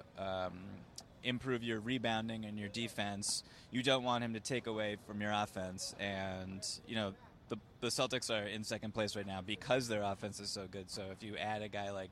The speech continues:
Bogut, you know, he obviously doesn't space the floor. Uh, you know, he can set screens, and he's a very good passer for a seven-footer.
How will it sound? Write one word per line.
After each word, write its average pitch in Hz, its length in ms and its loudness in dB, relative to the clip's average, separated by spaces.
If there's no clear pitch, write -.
Bogut, 107 420 0
you 110 100 2
know, 104 100 6
he 113 120 6
obviously 107 400 4
doesn't 101 260 0
space 95 300 -2
the 95 120 -6
floor. 120 760 6
Uh, 90 200 -2
you 113 100 -4
know, 127 120 2
he 135 100 -2
can 247 140 0
set 104 180 4
screens, 139 540 0
and 117 80 -2
he's 104 120 -2
a 104 40 -4
very 113 200 4
good 107 160 -2
passer 110 320 6
for 120 160 -4
a 113 80 0
seven-footer. 123 680 2